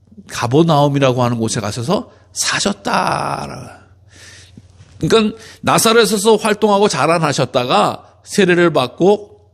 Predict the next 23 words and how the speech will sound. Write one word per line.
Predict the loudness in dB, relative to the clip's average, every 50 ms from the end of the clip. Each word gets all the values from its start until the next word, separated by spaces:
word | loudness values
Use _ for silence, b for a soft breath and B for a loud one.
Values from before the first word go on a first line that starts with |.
| _
가보나움에서 | -8 -6 -2 0 2 2 2 4 2 2 2 0 0 -2 -2 0 0 -2 -2 -2 b b b b b b _
활동을 | -4 0 0 0 0 0 2 2 4 4 4 2 2
하기 | 0 -2 -4 -4
시작했다. | -4 -4 -6 -6 -8 -10 -12 -10 -12 -8
공생의 | -2 0 2 4 4 4 2 2 2 2 2 2 2 2 2 0
중심지가 | 0 -2 -2 -2 -2 -2 -2 -2 -2 0 0 -2 -2 -4 B B B B B B B B B
가보나움이라고 | -12 -8 -8 -6 -2 0 2 2 2 2 2 2 4 4 2 2 2 2 2 2 2 2 2 0
하는 | 0 0 -2 -2 -2 -2 -2 0
곳으로 | 0 0 -2 0 2 2 2 2 B B B B B B B B
옮겨졌다라고 | 0 2 4 4 6 4 4 4 4 2 2 2 0 0 0 0 0 -2 -4
하는 | -4 -6 -6 -6
것을 | -6 -8 -8 -8 -8
보게 | -8 -6 -6 -4 -4
됩니다. | -4 -6 -8 -12 -14 -16 -16 -18 -20 -20 _ _ _ _ _ _ _ B B B B B B B
자, | -2 0
가보나움이라고 | 0 2 2 4 4 4 4 2 2 2 2 2 4 4 2 2
하는 | 2 2 0 0
곳이 | -2 -2 -2 -2 -2 -2 -4 -4 b b b b b -4
어떠한 | -2 0 0 2 2 2 2 2 2
곳인가라고 | 2 2 2 2 2 0 2 2 2 4 2 2 2 2 2 0 0 0
하는 | -2 0 -2
것을 | -2 -4 -4 -6
보면 | -8 -6 -6 -4 -2 0 0 -2 -2 -4 -6